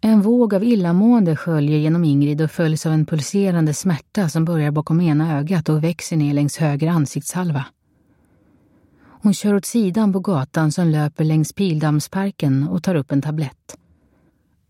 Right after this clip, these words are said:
Sväljer ner den med en mun överblivet vatten ur flaskan i yogaväskan. Hoppar på cykeln igen och trampar mekaniskt vidare mot psykoterapimottagningen i centrala Malmö.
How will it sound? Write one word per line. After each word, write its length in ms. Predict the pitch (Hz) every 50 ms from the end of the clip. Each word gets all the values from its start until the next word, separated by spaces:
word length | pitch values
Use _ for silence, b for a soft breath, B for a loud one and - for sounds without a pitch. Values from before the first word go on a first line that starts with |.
| _ _ -
Sväljer 400 | - - - 208 202 202 208 202
ner 240 | 170 165 170 190 190
den 240 | 175 156 147 147 151
med 100 | 156 160
en 140 | 160 156
mun 240 | 156 156 156 156 160
överblivet 640 | 180 202 185 160 147 151 147 156 156 160 160 160 -
vatten 460 | 165 185 196 - - - - 156 139
ur 100 | 139 135
flaskan 540 | - - - 156 - - - - 175 165 156
i 60 | 151
yogaväskan. 840 | 160 160 151 143 147 147 143 175 170 - - - 143 127 147 147 - _ _ _ _ _ _ _ _ _ _ _ _ _ _ _ _ _ _
Hoppar 360 | - - 240 226 - 247 247
på 280 | - - 202 208 233 226
cykeln 440 | - - 170 160 - - 185 175 175
igen 240 | 170 156 143 147
och 120 | 151 147 147
trampar 360 | - 185 175 165 147 175 170
mekaniskt 680 | 180 180 - - 180 175 180 185 190 185 - - -
vidare 380 | 190 214 196 160 143 156 143 147
mot 280 | 151 151 151 - _
psykoterapimottagningen 1500 | - - - 175 156 165 156 - 170 165 165 156 - 196 208 175 156 147 151 147 - 160 160 151 139 147 156 156 156 151 151
i 80 | 156 151
centrala 640 | - - 170 165 156 - 160 147 143 143 143 143
Malmö. 480 | 147 165 165 151 135 139 147 143 139